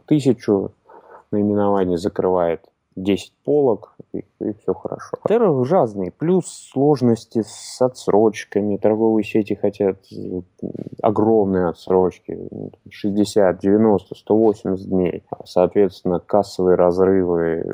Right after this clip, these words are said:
м, получаются там чуть ли не до года, потому что с момента размещения заказа до момента получения его здесь, э, в России на складе тоже может пройти и три месяца. Если взять ещё рассрочку на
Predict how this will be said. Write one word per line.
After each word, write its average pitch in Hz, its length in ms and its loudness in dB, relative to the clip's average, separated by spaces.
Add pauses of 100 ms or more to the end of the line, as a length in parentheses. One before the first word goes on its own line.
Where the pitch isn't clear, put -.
м, - 420 -10
получаются 87 680 0
там - 160 -14 (180)
чуть - 240 -4
ли 95 80 4
не 95 140 4
до 98 160 2
года, 101 320 2
потому 82 420 -8
что - 240 -8 (400)
с - 160 -20
момента 95 580 2 (480)
размещения 92 680 2
заказа 90 520 2
до 85 120 2
момента 90 580 0
получения 87 680 0
его 85 200 2
здесь, 90 380 -2
э, - 40 -14 (140)
в 92 260 -6
России 92 380 0
на 85 180 -2
складе 110 400 0
тоже 95 260 0
может 82 280 -4 (100)
пройти 85 440 -2
и 82 40 -10
три - 220 -2
месяца. - 560 -10 (400)
Если - 220 -4
взять 90 280 2
ещё - 200 0
рассрочку 101 720 0
на 90 220 -8